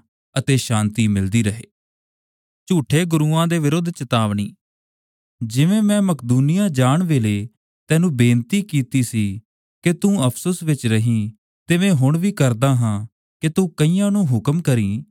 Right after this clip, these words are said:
ਜੋ ਹੋਰ ਪ੍ਰਕਾਰ ਦੀ ਸਿੱਖਿਆ ਨਾ ਦੇਣ ਅਤੇ ਕਹਾਣੀਆਂ ਅਤੇ ਅਸੀਮਿਤ ਕੁਲਪੱਤਰੀਆਂ ਉੱਤੇ ਮਨ ਨਾ ਲਾਉਣ, ਜਿਹੜੀਆਂ ਸਵਾਲਾਂ ਨੂੰ ਵਧਾਉਂਦੀਆਂ ਹਨ, ਪਰਮੇਸ਼ਰ ਦੇ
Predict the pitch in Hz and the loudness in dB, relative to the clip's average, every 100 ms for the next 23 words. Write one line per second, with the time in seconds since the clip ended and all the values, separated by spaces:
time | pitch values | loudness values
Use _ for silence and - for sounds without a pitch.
0 | _ _ _ 110 139 135 117 151 196 196 | _ _ _ -4 0 0 2 0 0 0
1 | 165 - 135 143 139 156 147 127 - 135 | -2 0 2 2 0 -2 -4 -6 -2 0
2 | 120 117 127 95 - _ _ _ _ _ | 2 0 0 -4 -6 _ _ _ _ _
3 | _ 135 - 180 175 135 131 113 104 101 | _ -8 -2 -2 -2 0 0 0 0 -2
4 | 107 - _ _ _ 147 185 185 - - | -6 -12 _ _ _ -4 -2 -2 -4 -4
5 | 135 151 175 - 131 117 127 - 147 160 | -2 0 -2 -2 -2 -2 -4 -4 -4 -4
6 | - 127 151 147 120 123 143 135 143 127 | -4 -6 -2 0 0 0 0 0 0 0
7 | 104 101 117 _ _ - 117 135 156 175 | 0 -4 -8 _ _ -16 -4 -2 0 0
8 | 170 - 117 120 131 156 160 156 147 131 | -2 -2 0 0 2 0 0 0 0 2
9 | 104 117 135 117 95 95 _ _ _ - | 2 0 0 -2 -4 -8 _ _ _ -4
10 | 127 120 131 143 175 170 170 | 0 2 2 0 -2 0 -2